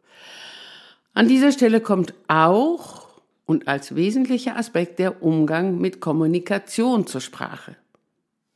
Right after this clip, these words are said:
Sie erinnern sich an unsere letzten Folgen. Sprache ist zunächst ein Ausdrucksmittel,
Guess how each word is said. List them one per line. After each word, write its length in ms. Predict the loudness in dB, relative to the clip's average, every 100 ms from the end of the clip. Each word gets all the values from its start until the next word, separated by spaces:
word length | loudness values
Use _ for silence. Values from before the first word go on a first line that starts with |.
| _ _ _ _ _ _ _ _ -20 -12
Sie 160 | 2 4
erinnern 480 | 6 6 6 6 4
sich 420 | 2 -4 -6 -6
an 80 | -6
unsere 400 | 0 0 0 0
letzten 560 | 2 0 -4 -6 -4 -4
Folgen. 520 | -4 -6 -4 -8 -10 _ _ _ _ _ _ _ _ _ _ _ _
Sprache 960 | -18 -8 -4 -2 0 -2 -2 -2 -2 -6 _ _ _ _ _
ist 280 | -6 -6 -4
zunächst 720 | 0 2 2 2 -2 -6 -16 -8
ein 200 | -4 -4 -6 0
Ausdrucksmittel, 1120 | 2 2 -2 -6 -6 -6 -6 -6 -4 -10